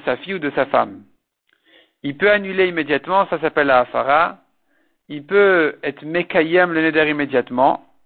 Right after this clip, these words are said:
et je veux ce neder-là, ça s'appelle la hakama. Donc le neder, ça y est, le neder est fait. Il peut se taire. Quand il se tait, on lui donne jusqu'à la fin de la journée pour regretter.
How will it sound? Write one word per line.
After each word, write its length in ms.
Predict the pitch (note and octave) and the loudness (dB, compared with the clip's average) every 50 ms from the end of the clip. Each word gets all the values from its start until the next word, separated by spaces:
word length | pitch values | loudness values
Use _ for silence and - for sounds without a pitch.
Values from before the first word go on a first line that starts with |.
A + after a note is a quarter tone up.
| _ _ - | _ _ -10
et 100 | D3 C3+ | -8 -4
je 120 | B2 C#3 | -2 0
veux 220 | C3 B2+ E3 F3+ E3+ | 0 2 2 2 2
ce 120 | - E3 | 2 0
neder-là, 720 | C#3+ C#3 C3 A#2+ B2+ A#2+ A#2 A#2 A2+ A#2 B2+ - - - _ _ - - | 0 0 0 2 2 4 4 4 4 4 4 2 -2 -8 _ _ -10 -8
ça 80 | C#3 | -4
s'appelle 300 | - D3 C3 - C#3+ C3+ | -4 -2 0 0 2 2
la 120 | C3 B2 C3 | 4 2 2
hakama. 560 | C3+ C3 - C3 A#2+ A#2 A#2 A#2+ - - - _ _ _ _ _ _ _ - | 0 0 0 0 0 2 0 0 -2 -4 -12 _ _ _ _ _ _ _ -10
Donc 200 | B2+ C3 - C#3 | -8 -4 0 2
le 80 | C#3 | 2
neder, 320 | C#3 C#3+ C#3 D3 D3 D3 C#3+ C#3+ | 2 2 4 2 2 2 2 0
ça 60 | C#3+ B2+ | -2 -2
y 140 | A#2+ B2 | 0 0
est, 160 | C3 C#3+ C#3+ - | 0 0 0 -2
le 120 | C#3+ C3+ | -2 -2
neder 240 | C3+ C3+ C3+ C#3 B2+ | 0 0 0 0 0
est 160 | C3+ B2+ - | -2 -4 -4
fait. 220 | - B2+ C3+ - G3+ - _ _ _ - - - - - - - - - - - - _ _ _ _ _ _ _ _ _ _ _ _ _ _ _ _ _ | -4 -4 -4 -4 -6 -10 _ _ _ -20 -20 -20 -20 -20 -20 -20 -20 -20 -20 -20 -20 _ _ _ _ _ _ _ _ _ _ _ _ _ _ _ _ _
Il 160 | - F#3+ F#3+ F3+ | -2 -2 0 2
peut 120 | B3+ C4 | 2 2
se 100 | B3+ B3 | 2 2
taire. 420 | G#3+ - - C#3+ B2 A#2 G#2 - - _ _ _ _ _ _ | 0 2 4 4 4 2 0 -2 -8 _ _ _ _ _ _
Quand 120 | - G3+ G#3+ | -2 0 0
il 120 | A#3+ A3 | 0 0
se 120 | - A#3 | 0 -2
tait, 540 | G#3+ A3 - B3+ C4 A#3+ A3+ A3+ A#3+ C4 B3 - | -2 0 2 4 6 6 6 4 4 2 -2 -4
on 100 | - F3 | -6 -6
lui 140 | F3 F3+ G3 | -6 -2 0
donne 160 | F#3 A3 A3 | 0 0 0
jusqu'à 200 | G3 F3+ - A3 | 0 -2 -2 0
la 100 | F#3+ F#3 | 0 2
fin 140 | - G#3+ G#3 | 2 2 2
de 60 | G3+ | 2
la 60 | G3 F3+ | 2 0
journée 300 | E3+ F3+ F#3+ G#3 A#3+ A3 | 0 -2 -2 -2 -2 -2
pour 160 | - G#3 F#3 | 0 2 2
regretter. 500 | F#3 F3 D#3+ D#3 D#3 D3 - B2 A2 | 2 2 2 2 0 0 0 -2 -4